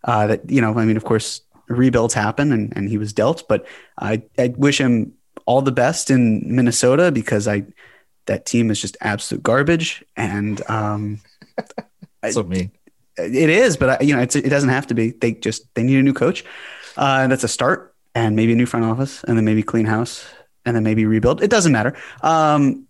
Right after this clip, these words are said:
Speaker 1: but yes, I, I'm gonna say Paolo Prigioni is the, the number one player, Nick, in my heart in recent years.
Speaker 2: I'll give, oh, as my daughter peeks her head out, I'm gonna give two shout outs for that team, two Valentine's Day shout outs. One is,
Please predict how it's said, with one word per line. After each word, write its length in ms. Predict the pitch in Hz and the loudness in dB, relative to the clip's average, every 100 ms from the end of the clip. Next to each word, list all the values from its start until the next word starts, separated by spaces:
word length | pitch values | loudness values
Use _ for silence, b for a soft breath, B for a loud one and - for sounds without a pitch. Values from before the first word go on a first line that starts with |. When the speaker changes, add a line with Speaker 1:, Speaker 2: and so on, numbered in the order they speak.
| - | -6
Speaker 1:
but 140 | 160 | 0
yes, 240 | 151 - - | 0 -2 -2
I, 180 | 120 - | -2 0
I'm 220 | 131 135 | 0 0
gonna 180 | 135 139 | 0 0
say 120 | 135 | 0
Paolo 280 | 123 120 123 | 0 0 0
Prigioni 500 | 120 120 117 113 110 | -2 0 2 2 2
is 220 | 110 110 | 0 -4
the, 340 | 113 110 107 - - | -4 -2 -4 -10 0
the 100 | 143 | 2
number 280 | 170 180 156 | 4 4 4
one 520 | 143 135 127 120 120 _ _ _ | 4 4 4 2 -2 _ _ _
player, 400 | - 131 117 107 | -2 2 4 2
Nick, 420 | 110 143 113 - - | 2 2 2 -6 -4
in 120 | 120 | 0
my 160 | 117 113 | 2 0
heart 380 | 110 98 - _ _ _ | 0 -2 -6 _ _ _
in 120 | 135 113 | -6 -4
recent 320 | 107 - 120 | -4 -8 -14
years. 280 | - - - _ _ _ - | -14 -16 -20 _ _ _ -2
Speaker 2:
I'll 140 | 131 | 0
give, 340 | 151 147 139 143 | 2 2 2 2
oh, 200 | 139 120 | 2 2
as 100 | 113 | 2
my 120 | 113 | 0
daughter 280 | 110 113 101 | 2 2 0
peeks 240 | - 104 | 0 -2
her 100 | 104 | 0
head 120 | 101 | 0
out, 200 | 95 92 B B - | 0 -2 B B -2
I'm 140 | 143 | 2
gonna 100 | 165 | 4
give 220 | 156 139 | 2 0
two 160 | - 147 | 2 2
shout 260 | - 135 | 4 2
outs 240 | 123 117 - | 2 0 0
for 140 | 120 | 0
that 200 | 107 104 | 2 0
team, 240 | - 104 95 | 0 2 2
two 160 | 123 | 2
Valentine's 460 | 117 104 98 101 95 | 2 2 0 0 0
Day 140 | 95 | 0
shout 260 | 92 92 90 | 0 -2 -2
outs. 240 | 92 92 | -2 -4
One 540 | 107 117 139 156 165 160 | -2 2 4 4 4 4
is, 640 | 135 127 123 117 110 107 - | 2 4 4 4 2 0 -4